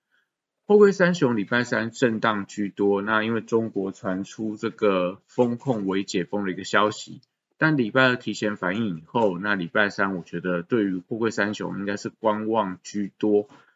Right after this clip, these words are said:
那B D I指数终结了连续四天的上涨，所以散装航运基本上来看的话，也会受到整个中国的一个封控影响，那利空会影响到整个股价表现的空间。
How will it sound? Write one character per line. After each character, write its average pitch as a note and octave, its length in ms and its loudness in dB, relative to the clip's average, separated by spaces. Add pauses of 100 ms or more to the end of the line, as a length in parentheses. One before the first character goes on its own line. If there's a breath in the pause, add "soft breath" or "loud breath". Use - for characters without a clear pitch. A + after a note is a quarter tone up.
(280 soft breath)
那 E3+ 80 0
B F#3 220 2
D F#3+ 40 4
I F#3 120 4
指 B2+ 160 -2
数 C3+ 240 0
终 C#3 300 2
结 G#2 200 2
了 G2+ 140 4
连 G2+ 260 2
续 B2 220 0
四 A#2 240 -6
天 A2 220 -2
的 G2 100 -2
上 E2+ 360 -2
涨， - 220 -14 (320)
所 D3+ 220 4
以 D3+ 40 4
散 G2+ 240 -2
装 B2+ 160 2
航 A2 300 -4
运 A2+ 240 2
基 - 200 -6
本 G2+ 120 0
上 G2+ 140 -2
来 F#2 120 2
看 G#2 220 -4
的 F2 120 -4
话， F#2 200 -6
也 F2 80 -4
会 G#2 120 -2
受 G#2 260 -2
到 G#2+ 120 4
整 E2+ 140 -8
个 E2+ 80 -8
中 A#2+ 260 -2
国 F#2 160 -4
的 F#2 80 -2
一 F#2 40 -4
个 F#2+ 100 -10
封 B2 220 -4
控 A#2+ 240 -6
影 G2+ 160 -4
响， - 300 0 (340)
那 A2 340 4
利 A#2 240 2
空 A2+ 240 -4
会 A2+ 160 0
影 G2+ 160 -4
响 G2 180 -4
到 G2+ 140 2
整 E2+ 140 -10
个 E2 80 -8
股 F2 160 -12
价 G#2+ 180 2
表 D#2 160 -8
现 G2 160 -4
的 F2+ 80 -4
空 F#2+ 260 -6
间。 F#2 300 0